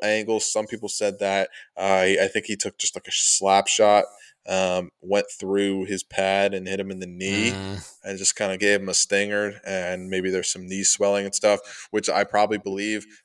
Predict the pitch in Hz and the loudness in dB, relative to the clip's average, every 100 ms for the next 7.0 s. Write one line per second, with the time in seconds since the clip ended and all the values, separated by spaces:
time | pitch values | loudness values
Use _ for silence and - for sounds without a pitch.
0 | _ 95 95 95 95 101 135 131 110 110 | _ -8 -6 -8 -10 -6 0 2 0 -2
1 | 113 110 107 107 107 113 113 101 - _ | -6 -8 -6 0 2 2 2 -2 -8 _
2 | 104 101 107 101 98 - - 101 95 98 | -6 -4 -4 -10 -8 -4 -4 -6 -6 -2
3 | 104 104 107 107 104 92 90 - 95 - | 0 2 2 2 0 -4 -8 -12 -14 -14
4 | 95 98 101 - 92 92 92 104 98 - | -6 -4 -4 -8 -10 -4 -2 0 0 -2
5 | - 92 92 90 95 170 123 87 104 - | -10 -10 -8 -8 0 2 4 2 -2 4
6 | 110 107 107 - 110 110 - 110 110 | 4 4 2 -2 -2 -4 -4 -2 0